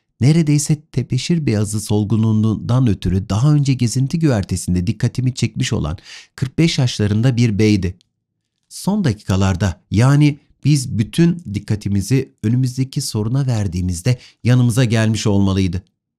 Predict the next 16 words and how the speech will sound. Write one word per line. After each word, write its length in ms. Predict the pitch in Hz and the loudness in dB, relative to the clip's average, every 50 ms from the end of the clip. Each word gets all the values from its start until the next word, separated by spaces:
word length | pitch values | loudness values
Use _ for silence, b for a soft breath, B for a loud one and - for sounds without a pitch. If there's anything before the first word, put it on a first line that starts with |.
| _ _ _ _ _ _ _ _ _ | _ _ _ _ _ _ _ _ _
Baktığımızı 640 | - 110 117 - - 139 131 131 135 131 139 147 131 | -6 -6 -4 -2 0 2 2 2 2 0 0 0 -2
hissedince 800 | 123 127 - - - 143 139 170 175 147 107 - 127 131 - - _ _ _ _ - | -2 -4 -6 -6 -4 -4 -2 -2 -2 -2 0 0 -2 -2 -2 -6 _ _ _ _ -4
acelece 420 | - 135 131 151 147 147 - 139 | -2 0 2 2 2 2 2 0
ekledi. 460 | 123 107 - - 107 107 90 95 - - _ _ _ _ _ _ _ _ _ _ _ _ _ _ _ _ _ _ _ _ _ _ _ _ _ _ _ _ _ _ _ _ _ _ _ _ | -2 -2 -4 -4 -6 -6 -6 -6 -10 -12 _ _ _ _ _ _ _ _ _ _ _ _ _ _ _ _ _ _ _ _ _ _ _ _ _ _ _ _ _ _ _ _ _ _ _ _
"Şimdi 380 | - - 143 143 156 147 143 135 | -10 -6 -6 -4 -2 0 0 2
bir 220 | 147 147 139 123 | 2 2 0 0
vezir 320 | 127 131 123 - 143 131 131 | -2 -4 -4 -2 -4 -4 -4
kazanırsanız 840 | - 117 107 117 127 139 131 123 - 107 104 120 131 - - - _ _ _ _ _ | -4 -8 -6 -6 -4 -4 -4 -4 -6 -6 -6 -4 -4 -4 -6 -12 _ _ _ _ _
hasmınız 680 | _ - - 120 - - 117 120 113 117 120 - - - _ _ _ _ | _ -10 -8 -8 -6 -6 -4 -4 -2 -4 -4 -6 -8 -12 _ _ _ _
fili 340 | - - 131 135 143 127 - - - | -14 -10 -6 -6 -6 -6 -8 -10 -8
C 300 | - 131 127 123 117 107 | -6 -4 -4 -2 -2 -4
bire 260 | 123 120 120 110 101 - | -4 -4 -4 -6 -8 -8
sürerek 520 | - - 117 117 123 123 127 131 123 - - _ _ _ - | -8 -6 -4 -4 -4 -2 -4 -4 -6 -8 -14 _ _ _ -18
ona 300 | - - 123 123 120 - | -14 -12 -10 -10 -8 -8
derhal 400 | 127 117 113 - - 120 120 113 | -6 -6 -6 -6 -4 -4 -4 -4
alır. 260 | 107 104 101 - - | -4 -6 -8 -10 -12